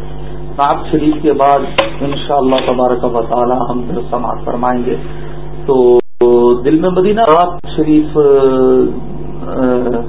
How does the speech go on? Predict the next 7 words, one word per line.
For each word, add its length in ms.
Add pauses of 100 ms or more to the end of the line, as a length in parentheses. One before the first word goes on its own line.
(460)
شاہ 300
والا 400 (120)
مجھے 180
طیبہ 500
بلا 220
لو، 140 (1040)
اگر 240